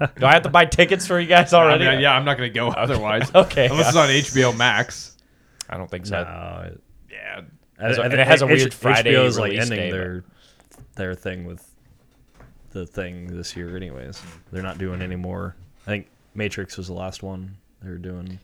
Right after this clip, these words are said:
Speaker 2: Yeah, studios are like, "Ah, okay, cut that out.
Speaker 1: Yeah.
Speaker 2: People
Speaker 3: Yeah.
Speaker 2: can go get covid. We don't care. We just need to make our money."
Speaker 3: <laughs>
Speaker 2: Um,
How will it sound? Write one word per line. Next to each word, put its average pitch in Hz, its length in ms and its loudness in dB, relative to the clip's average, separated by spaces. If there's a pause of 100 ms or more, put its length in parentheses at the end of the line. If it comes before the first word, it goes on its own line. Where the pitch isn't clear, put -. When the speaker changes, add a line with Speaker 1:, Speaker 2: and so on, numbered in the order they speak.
(140)
Speaker 2:
Yeah, 110 220 0
studios 117 440 -2
are 113 40 -4
like, 104 160 -4
"Ah, 92 120 -6
okay, 90 260 -14
cut 95 180 -8
that 87 140 -10
out. 85 220 -10 (100)
Speaker 1:
Yeah. 85 180 -6
Speaker 2:
People 127 180 -2
Speaker 3:
Yeah. 80 80 -10
Speaker 2:
can 104 80 -8
go 101 120 -6
get 101 140 -8
covid. 95 320 -4
We 95 80 -8
don't 92 160 -8
care. 92 180 -8
We 131 80 -2
just - 140 -10
need 101 80 -10
to 92 80 -2
make 92 160 -8
our 95 80 -4
money." 95 320 -6
Speaker 3:
<laughs> - 60 -20 (540)
Speaker 2:
Um, 123 240 -4